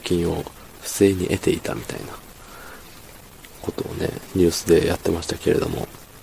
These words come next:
うん、やばいね。だってそこで、ね、入院させてあげたりしてたら、ね、もっと良くなってたかもしれないですしね。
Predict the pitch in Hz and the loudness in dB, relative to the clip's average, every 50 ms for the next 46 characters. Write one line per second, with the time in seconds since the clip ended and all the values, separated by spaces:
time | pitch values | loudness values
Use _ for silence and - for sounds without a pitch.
0 | - - - - - - - - - - - - - - - - - - - - | -20 -20 -20 -20 -20 -20 -20 -20 -20 -20 -20 -20 -20 -20 -20 -20 -18 -14 -14 -12
1 | - - - - - - - - - - 92 87 87 87 87 87 85 90 - 87 | -12 -12 -16 -18 -18 -20 -20 -20 -14 -10 -8 -8 -6 -6 -8 -8 -8 -6 -4 -2
2 | 90 85 104 104 90 87 87 90 - - - - - - - - - - - - | 2 6 8 8 8 6 4 0 -4 -4 -6 -8 -12 -16 -18 -20 -20 -20 -20 -20
3 | - - - - - - - - - - - - - - - - - - - - | -20 -20 -20 -20 -20 -18 -18 -18 -16 -16 -16 -16 -18 -18 -20 -20 -20 -20 -20 -20
4 | - - - - - - - - - - - - - - - - - - - - | -20 -20 -20 -20 -20 -20 -20 -20 -20 -20 -20 -20 -20 -20 -20 -20 -20 -20 -16 -8
5 | - 87 - - - - 87 - - - - - - - - - 107 117 120 117 | -8 -8 -8 -6 -4 -2 -2 -2 -2 -6 -8 -8 -8 -2 0 0 4 4 4 6
6 | 113 113 117 - - - - - - - - - - - - - - - 107 101 | 6 4 2 0 -4 -12 -20 -20 -18 -18 -20 -20 -20 -20 -20 -18 -10 -4 -2 -2
7 | 95 - - - 90 90 92 95 98 98 95 98 95 - - 92 - - - - | -2 -2 -4 -8 -4 0 2 4 4 4 4 2 0 0 -2 -4 -4 -4 0 2
8 | 95 92 95 92 90 - - 78 78 76 76 71 - - - 90 - - - - | 4 4 6 4 4 2 2 0 0 0 -2 0 -2 2 2 2 2 2 0 0
9 | - 113 - - - - - - - - - - - - - - - - - - | 0 -2 -4 -6 -8 -10 -14 -20 -20 -20 -20 -20 -20 -20 -20 -20 -20 -20 -20 -20
10 | - - - - - - - - - - - - - 92 87 - - - - - | -20 -20 -20 -20 -20 -20 -20 -20 -20 -20 -16 -8 -4 -2 -2 -2 -4 -8 -6 -4
11 | 90 90 - - - - - - - - - - - - - - - - - - | -4 -4 -4 -2 -2 0 0 0 -2 -8 -20 -20 -20 -20 -20 -20 -20 -20 -20 -20
12 | - - - - - - - - - - - - 90 87 - - 87 90 - - | -20 -20 -20 -20 -20 -20 -20 -20 -20 -12 -2 0 0 0 2 2 0 0 0 -4
13 | - - - - - - - 101 - - - 110 98 92 - - 87 87 85 87 | -10 -6 -2 -2 -2 -2 -2 -4 -8 -6 -4 -4 -4 -2 -2 0 0 0 0 0
14 | 87 - - - - - - 92 90 90 90 | -2 -4 -4 -6 -6 -6 -6 -6 -6 -6 -6